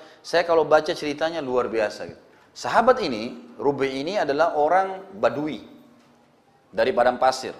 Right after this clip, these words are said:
Ciri-cirinya begini, disebutkan ciri-cirinya. Rub'i ini seorang Badui yang mengenakan baju dari kain yang kasar, tidak punya baju besi.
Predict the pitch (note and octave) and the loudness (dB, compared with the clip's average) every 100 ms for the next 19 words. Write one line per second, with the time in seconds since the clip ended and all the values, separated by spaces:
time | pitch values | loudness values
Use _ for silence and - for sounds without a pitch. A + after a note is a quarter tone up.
0 | - _ - C#3 C#3+ D#3+ F#3 E3 B2+ G2 | -20 _ -10 -8 -4 -2 0 0 0 -6
1 | - - - - A#2 E3 E3 E3 D3+ C3+ | -10 -20 -20 -12 -6 -2 -2 2 0 0
2 | C3 C3 B2+ C#3 C#3+ A2+ A2+ - - - | -6 -4 -4 -4 -4 -4 -6 -8 -20 -20
3 | _ - _ - D#3 D#3+ E3+ G3+ A#3 F#3+ | _ -20 _ -2 0 4 2 2 -2 2
4 | D#3 D3+ C3+ C3+ D3 F#3 F3 C#3+ C#3 C#3 | 4 4 6 4 4 0 0 0 -2 2
5 | D3 E3 D#3 C3 C3 C3 D3 D3+ B2 B2 | 2 2 0 6 6 6 0 0 0 0
6 | C3+ D3 C#3+ B2+ A#2 A#2+ A#2+ - B2 - | -4 -4 -2 -6 -6 -6 -6 0 0 0
7 | - - - _ _ _ _ _ _ _ | -12 -20 -20 _ _ _ _ _ _ _
8 | - C#3+ D3 D3 D#3 D3 B2 B2+ B2 B2+ | -6 0 0 0 -6 -4 -4 -4 -10 -12
9 | A#2 | -14